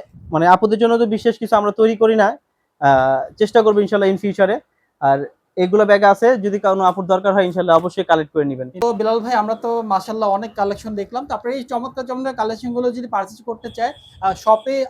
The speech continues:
Speaker 2: আসবে কিভাবে? শপের ঠিকানাটা
Speaker 1: জি,
Speaker 2: বলে
Speaker 1: আমাদের
Speaker 2: দিন।
Speaker 1: শপ লোকেশনটা হচ্ছে ভাই জিগাতলা,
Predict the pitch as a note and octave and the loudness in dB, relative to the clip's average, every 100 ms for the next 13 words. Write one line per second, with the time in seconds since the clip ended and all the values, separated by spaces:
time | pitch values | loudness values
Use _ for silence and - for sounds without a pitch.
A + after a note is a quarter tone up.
0 | - G3+ A#3 B3 C4 C4 C#4+ A3 A#3 - | -4 -6 -6 -8 -8 -8 -8 -10 -12 -12
1 | C4+ G3+ E3+ F#3 F3 A3+ A3+ A#3 A#3+ B3+ | -6 0 0 0 -2 -2 2 2 4 0
2 | B3 B3 A#3 B3 A#3 A3 F3+ A3 A3 A#3 | 0 0 2 2 2 2 2 0 2 4
3 | B3 B3+ A#3+ | 6 6 4